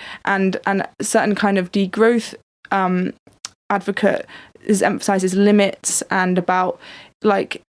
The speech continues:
accommodating ourselves to, to, like, um, a kind of imperfect and limited world. And I think th-, sometimes I do think those, that kind of sensibility difference does present problems for, like, cohering, um,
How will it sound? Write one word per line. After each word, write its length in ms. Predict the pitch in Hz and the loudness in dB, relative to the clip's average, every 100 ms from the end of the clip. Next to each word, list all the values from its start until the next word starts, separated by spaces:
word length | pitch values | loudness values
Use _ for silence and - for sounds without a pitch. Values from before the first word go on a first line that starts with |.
| - | -8
accommodating 580 | 196 - 247 226 214 202 | -2 4 4 4 4 2
ourselves 540 | 190 - 170 143 208 | 2 2 2 2 -2
to, 340 | - 196 180 170 | 0 0 2 -2
to, 300 | - 202 - | 0 2 2
like, 440 | 101 - - - - - - | 0 -2 -4 -14 -18 -20 -6
um, 320 | 202 185 180 - | -2 0 -2 -4
a 60 | 208 | -2
kind 180 | 202 | 0
of 180 | 185 180 - _ _ _ | 0 -2 -12 _ _ _
imperfect 800 | 208 202 185 196 190 185 - - | 2 2 2 0 0 -2 -4 -4
and 160 | 185 185 | -2 2
limited 320 | 190 185 196 | 2 2 -2
world. 360 | 190 185 180 185 | 0 0 0 0
And 80 | |
I 40 | 202 | 2
think 260 | 240 - - - - - _ 208 | 2 0 -6 -18 -20 -20 _ -14
th-, 120 | - - | -6 0
sometimes 360 | 233 226 220 | 2 4 4
I 60 | 208 | 4
do 180 | 208 208 | 4 2
think 200 | 208 196 | 2 2
those, 300 | 196 190 - _ _ | 2 0 -4 _ _
that 180 | 208 - | -2 0
kind 180 | - 190 | 0 0
of 80 | 180 | 0
sensibility 420 | 196 - 214 208 | -2 0 0 2
difference 380 | 214 208 247 - | 2 2 0 2
does 220 | 208 208 | 0 2
present 400 | - 202 190 - | 0 0 0 -2
problems 420 | 214 196 190 190 | -2 0 -2 -2
for, 160 | - 196 | 0 0
like, 340 | - - - - - - - - | 2 -2 -6 -16 -20 -20 -20 -4
cohering, 720 | 220 196 196 196 185 180 - | 0 4 4 4 2 -2 -2
um, 380 | 190 185 196 202 | -2 -2 -2 -2